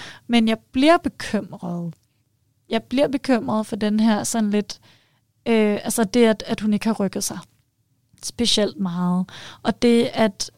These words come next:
at Sarah, hun har så, stadigvæk har så svært ved at se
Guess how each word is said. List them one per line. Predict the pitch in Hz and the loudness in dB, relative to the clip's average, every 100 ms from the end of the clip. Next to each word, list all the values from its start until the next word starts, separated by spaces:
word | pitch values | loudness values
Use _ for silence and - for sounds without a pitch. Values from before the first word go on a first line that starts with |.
| - | -10
at | 214 - | -6 -2
Sarah, | - 214 208 208 233 | 2 4 2 0 -2
hun | - 247 226 226 220 - - - _ | 0 0 2 2 0 -8 -20 -20 _
har | - - 254 233 | -12 2 2 2
så, | 262 240 - | 0 -4 -4
stadigvæk | - - 269 277 262 | 0 4 6 4 0
har | - 233 | 2 2
så | 254 | 2
svært | 240 240 247 233 202 | -2 2 4 4 2
ved | |
at | 214 | 0
se | - | 0